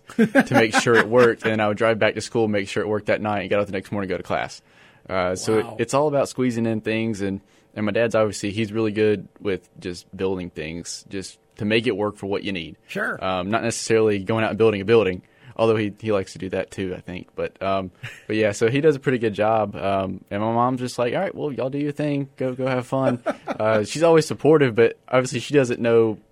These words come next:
Speaker 2: Right.
Speaker 1: what, what I need
Speaker 2: Right.
Speaker 1: because it's very specific things that over the years, you know, we've been doing this for six years on
Speaker 2: Sure.
Speaker 1: iRacing, and there's certain things when I say, "Hey, I just, I need a little bit more distance between me and the throttle pedal."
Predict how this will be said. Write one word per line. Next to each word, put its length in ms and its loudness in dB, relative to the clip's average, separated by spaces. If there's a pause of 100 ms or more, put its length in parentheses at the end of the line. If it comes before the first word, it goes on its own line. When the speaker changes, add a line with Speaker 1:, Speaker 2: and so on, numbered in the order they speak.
(120)
Speaker 2:
Right. 240 -2
Speaker 1:
what, 160 0
what 180 4
I 80 2
need 300 0
Speaker 2:
Right. 60 -4
Speaker 1:
because 180 0
it's 120 -6
very 200 4
specific 520 -6
things 260 -2
that 80 -2
over 160 0
the 80 -4
years, 400 -4
you 40 -10
know, 60 -8
we've 100 -8
been 140 -2
doing 160 -2
this 140 -10
for 160 -8
six 320 -12
years 240 -4
on 100 -6
Speaker 2:
Sure. 120 -2
Speaker 1:
iRacing, 380 -6
and 80 -10 (420)
there's 160 -6
certain 220 0
things 200 -2
when 80 -4
I 60 -2
say, 120 -8
"Hey, 220 -6
I 120 -8
just, 240 -12
I 60 0
need 160 -2
a 80 -2
little 360 0
bit 280 -2 (260)
more 380 0
distance 500 -2
between 380 -2
me 340 0
and 140 -4
the 60 -8
throttle 280 0
pedal." 300 -8